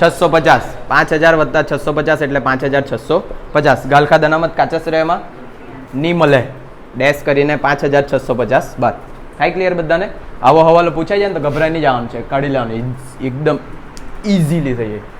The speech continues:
શબ્દ ગળામાં અટકી ગયેલો. ચાલો આગળ, હવાલો નંબર ચાર.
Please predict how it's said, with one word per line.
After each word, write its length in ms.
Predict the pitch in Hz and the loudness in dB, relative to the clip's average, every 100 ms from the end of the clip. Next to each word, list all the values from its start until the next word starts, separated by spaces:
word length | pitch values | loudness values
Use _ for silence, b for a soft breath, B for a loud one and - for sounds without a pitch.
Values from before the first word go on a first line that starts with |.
| - - - - | -16 -14 -14 2
શબ્દ 240 | 156 160 | 2 4
ગળામાં 400 | 147 135 139 127 | 2 4 4 0
અટકી 180 | 117 123 | 0 -2
ગયેલો. 180 | 110 104 - - - B B - - - | -2 -6 -12 -16 -16 B B -16 -16 2
ચાલો 200 | 139 110 | 4 4
આગળ, 320 | 127 156 120 107 | 4 4 4 4
હવાલો 260 | 135 160 160 | 6 6 6
નંબર 300 | 156 170 202 - - - - | 6 4 4 -6 -16 -16 -2
ચાર. 180 | 175 139 | 6 6